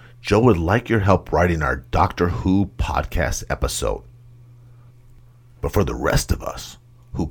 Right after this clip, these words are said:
can't remember obscure facts or square roots, keep in mind conscientiousness, social awareness, and perseverance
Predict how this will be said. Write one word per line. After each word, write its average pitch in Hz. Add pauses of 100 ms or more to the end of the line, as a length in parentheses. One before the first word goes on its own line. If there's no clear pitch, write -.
can't -
remember 69 (180)
obscure -
facts -
or 76
square 82
roots, 69 (1000)
keep 95
in 135
mind 64 (160)
conscientiousness, 92 (520)
social 113
awareness, 76 (600)
and 76
perseverance 92